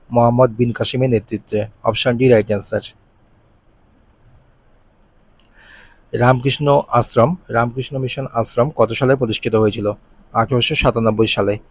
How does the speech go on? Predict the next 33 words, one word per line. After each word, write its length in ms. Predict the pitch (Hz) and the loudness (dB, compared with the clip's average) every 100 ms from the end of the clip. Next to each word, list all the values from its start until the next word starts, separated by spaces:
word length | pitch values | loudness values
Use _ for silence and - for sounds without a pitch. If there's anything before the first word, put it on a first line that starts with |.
| _ _ | _ _
অপশন 360 | 120 - 131 123 | -2 0 -2 2
বি 100 | 131 | 4
রাইট 200 | 120 110 | 4 2
অ্যান্সার। 360 | 104 - 107 - - _ _ - - - | -4 -4 -10 -10 -20 _ _ -20 -20 -6
বিশ্ব 460 | 117 131 - 160 | 0 2 4 4
দুগ্ধ 360 | 135 123 120 131 | 4 4 4 4
দিবস 500 | 117 101 104 - - | 6 4 2 -2 -6
কবে 260 | - 113 127 | 2 4 4
পালন 240 | 123 113 | 4 2
করা 240 | 110 113 104 | 2 2 2
হয়? 240 | 107 104 - _ - _ | 0 -4 -6 _ -20 _
পয়লা 320 | 120 117 120 | 6 6 6
জুন। 280 | 110 101 110 110 _ _ - | 4 -2 -6 -14 _ _ -4
অপশন 380 | 113 - 131 | -2 0 0
এ 140 | 131 135 | 2 4
রাইট 200 | 117 98 | 4 2
অ্যান্সার। 360 | 104 95 104 - - - _ - - 117 | -8 -8 -8 -10 -16 -20 _ -20 -20 -6
The 220 | 117 120 - - - _ _ _ | 2 2 2 -8 -20 _ _ _
Problem 480 | 131 127 127 135 147 - _ - _ _ _ _ _ - | 4 4 6 2 0 -14 _ -20 _ _ _ _ _ 0
of 60 | 123 | 0
the 180 | 117 139 - 127 | 4 2 2 0
East 420 | 117 - - - - | 0 0 -2 -4 -2
বইটির 320 | 117 117 135 | 0 2 2
লেখক 340 | 123 113 - 117 | 4 4 2 -2
কে? 180 | - 104 - - _ _ _ 113 | -4 -6 -6 -20 _ _ _ -6
The 80 | 123 | -2
Problem 560 | 120 - 127 120 131 | -2 0 0 2 0
of 240 | 135 123 113 | -2 -4 0
the 280 | 127 - 120 | 0 0 -4
East 180 | 110 - - - | -4 -8 -16 -6
বইটির 320 | 113 110 135 | -2 -2 -2
লেখক 360 | 123 110 - 123 - | -2 -2 -2 -8 -6
কে? 200 | 104 | -10